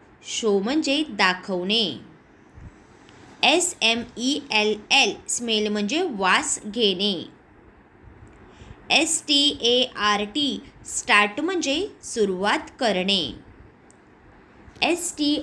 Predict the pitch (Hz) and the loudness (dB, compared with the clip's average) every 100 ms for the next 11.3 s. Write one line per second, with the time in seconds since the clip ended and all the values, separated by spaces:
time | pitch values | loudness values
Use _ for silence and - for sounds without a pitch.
0 | - 226 220 220 285 196 - - 214 214 | 2 4 4 0 -2 -2 -4 0 0 0
1 | 254 277 214 226 320 - - - 254 196 | -2 -2 0 0 -2 -10 -20 -8 0 2
2 | 190 202 196 196 190 185 196 - 190 185 | 4 2 2 -2 -4 -6 -10 -6 -4 -4
3 | 180 180 175 175 170 190 - - - - | -2 -2 -2 -6 -10 -16 -20 -20 -20 -20
4 | - - - _ - - - - - - | -20 -20 -20 _ -20 -20 -20 -20 -20 -20
5 | - - 180 247 294 359 427 214 202 202 | -20 -16 -4 2 6 6 2 0 2 2
6 | 202 196 214 214 202 285 262 240 180 - | 0 2 4 4 2 0 0 -2 -2 -2
7 | 190 202 214 269 320 233 277 285 - 202 | -2 0 0 0 -2 0 -4 -6 -6 0
8 | 185 175 180 214 170 - - - - - | 0 0 0 -2 -2 -6 -16 -20 -20 -20
9 | - - - - - - - - - - | -20 -20 -20 -20 -20 -20 -20 -20 -20 -20
10 | - 269 370 - - 277 277 285 240 240 | -4 0 2 0 -4 0 0 0 0 2
11 | 233 233 311 | 0 0 2